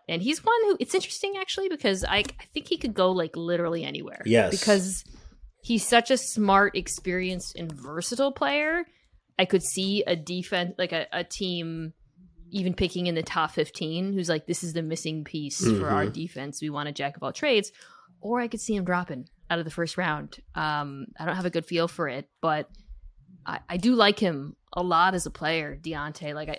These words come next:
Speaker 1: I do think he, I mean, I've watched him a lot being at Alabama
Speaker 2: Right.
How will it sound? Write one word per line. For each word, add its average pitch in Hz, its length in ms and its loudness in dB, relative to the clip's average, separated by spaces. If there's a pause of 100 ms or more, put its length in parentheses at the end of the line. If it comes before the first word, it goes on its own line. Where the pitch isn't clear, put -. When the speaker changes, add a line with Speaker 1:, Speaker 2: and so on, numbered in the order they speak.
Speaker 1:
I 160 100 -4
do 202 220 -2
think 175 520 -4 (1300)
he, 202 640 -2 (340)
I 190 60 2
mean, 190 120 0
I've 180 120 0
watched 208 280 2
him 196 80 2
a 175 60 0
lot 170 400 4
being 165 220 -4
at 165 60 -4
Alabama 160 720 -4 (140)
Speaker 2:
Right. 90 320 0